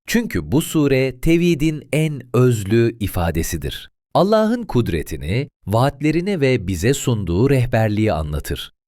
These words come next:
Kim gece yatarken Yasin suresini okursa, Allah onu korur ve sabaha kadar şeytan ona yaklaşamaz.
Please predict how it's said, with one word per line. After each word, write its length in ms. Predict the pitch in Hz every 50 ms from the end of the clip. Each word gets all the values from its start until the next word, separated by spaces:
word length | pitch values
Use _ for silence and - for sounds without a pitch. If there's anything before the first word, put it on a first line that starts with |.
| _ _
Kim 400 | - - 226 240 233 240 214 147
gece 240 | 104 101 101 90 120
yatarken 840 | 120 107 92 - - 110 113 113 - - 98 85 78 65 58 53 - -
Yasin 560 | 73 92 92 87 85 80 - - 160 170 180
suresini 640 | 185 - - 120 107 92 76 69 - - - 139 -
okursa, 720 | - - - - - 123 131 127 - - 110 107 110 110 - _ _ _ -
Allah 420 | 139 170 190 202 220 226 220 190 180 -
onu 320 | 151 156 151 156 151 -
korur 440 | - - 92 87 101 135 156 156 156 - - _ -
ve 340 | 71 80 85 82 80 71 58
sabaha 600 | - - - 80 73 69 71 67 65 87 131 147
kadar 360 | - 160 139 120 117 98 82 71
şeytan 680 | - - - 139 151 156 151 - 143 139 139 139 123 -
ona 300 | - 175 87 78 80 98
yaklaşamaz. 920 | 117 98 90 85 - - 80 80 - - 87 73 64 60 - - - -